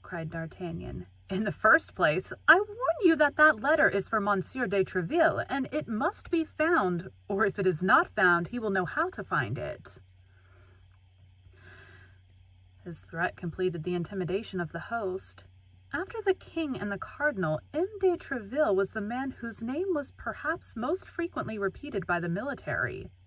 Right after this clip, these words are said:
and even by citizens. There was, to be sure, Father Joseph, but his name was never pronounced but with a subdued voice.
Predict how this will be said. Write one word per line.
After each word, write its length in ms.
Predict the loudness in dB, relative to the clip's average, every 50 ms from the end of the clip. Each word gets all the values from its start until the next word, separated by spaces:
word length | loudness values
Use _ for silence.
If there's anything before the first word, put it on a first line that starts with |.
| -20 _ _
and 120 | -8 -6 -4 -2
even 300 | -4 -2 -2 -2 0 0
by 140 | 0 -2 -2
citizens. 1000 | -4 -4 -4 -4 -4 -6 -6 -8 -8 -8 -8 -10 -10 -10 -10 -10 -10 -12 -14 -18 _ -20 _ -20 -20 -20 -20 -20 -20 -20 -20 -20 -20 -20 -20 -20 -20 -20 -20 -20 -20 -20 -20 _ -20 -20 -20 -20 -20 -16 -10 -4
There 220 | -2 0 0 0
was, 600 | 2 4 4 4 4 4 2 -2 -4 -8 -10 -12 -16 -10 -6
to 100 | -6 -4
be 160 | -2 -2 -4
sure, 580 | -4 -6 -8 -4 -2 0 4 4 4 4 2 2
Father 320 | 0 0 0 2 0 -2
Joseph, 680 | -4 -4 -4 -4 -4 -4 -6 -4 -2 -2 0 -2 -4 -6 -12 -6
but 300 | -4 -4 -4 -4 -4 -4
his 260 | -4 -2 -2 -2 0 2
name 240 | 2 2 4 2
was 180 | 0 0 -2 -2
never 200 | -4 -2 -2 -4
pronounced 640 | -4 -6 -8 -6 -4 -2 -2 0 0 -2 -4 -6 -8
but 120 | -8 -6 -6
with 160 | -4 -6 -6
a 40 | -8
subdued 720 | -8 -8 -8 -8 -10 -10 -12 -10 -8 -6 -6 -6 -6 -8
voice. 640 | -8 -6 -6 -6 -6 -6 -8 -10 -10 -12 -12 -14